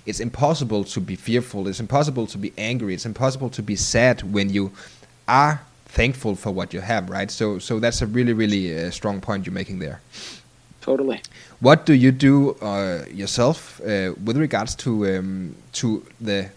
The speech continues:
Speaker 1: the thankful, uh, rit-, ritual? Like, like, one of the things I have found in myself when I do it, sometimes it can be a bit repeating because, I mean, sometimes in your life you just have some things that, you know,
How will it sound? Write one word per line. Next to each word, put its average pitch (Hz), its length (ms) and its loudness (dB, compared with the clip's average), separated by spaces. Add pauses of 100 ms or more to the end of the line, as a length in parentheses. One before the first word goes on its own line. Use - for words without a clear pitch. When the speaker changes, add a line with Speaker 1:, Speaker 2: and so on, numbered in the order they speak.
(180)
Speaker 1:
the 87 220 -4
thankful, 110 640 -4
uh, 85 60 -6
rit-, 98 360 -6
ritual? 151 480 -2
Like, 196 280 -2 (520)
like, 110 240 0
one 135 160 0
of 143 100 2
the 117 60 -4
things 135 200 0
I 104 100 0
have 123 140 4
found 113 220 -2
in 107 80 -2
myself 110 460 -2
when 110 100 0
I 98 80 -2
do 107 200 -2
it, 101 60 0
sometimes 123 540 2
it 98 140 -8
can 127 280 2
be 117 200 0
a 95 60 -2
bit 117 260 -2
repeating 110 600 0
because, 95 480 -6
I 98 100 -6
mean, 107 260 -4
sometimes 123 560 -2
in 104 180 -6
your 101 120 -2
life 98 320 -2
you 104 60 -6
just 107 260 -4
have 110 220 0
some 110 280 -4
things 139 340 -8
that, 95 260 -4
you 101 80 -4
know, 101 240 -2